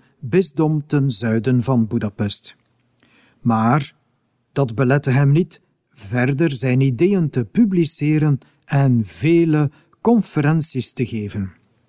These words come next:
In zijn theologische werken schreef hij moderne ideeën over evolutie, de relatie tussen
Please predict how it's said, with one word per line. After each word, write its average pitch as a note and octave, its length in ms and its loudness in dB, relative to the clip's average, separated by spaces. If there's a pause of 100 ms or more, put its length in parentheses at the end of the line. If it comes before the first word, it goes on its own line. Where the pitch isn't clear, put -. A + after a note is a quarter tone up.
(1120)
In A3+ 180 4
zijn D#3+ 200 0
theologische F3 640 2
werken F3 380 0
schreef D#3 360 0
hij D3+ 160 0
moderne D#3 720 0
ideeën A#2+ 580 0 (280)
over D3+ 400 -2 (200)
evolutie, D#3+ 760 -2 (380)
de B2+ 140 -4
relatie E3+ 680 0
tussen D3+ 380 -2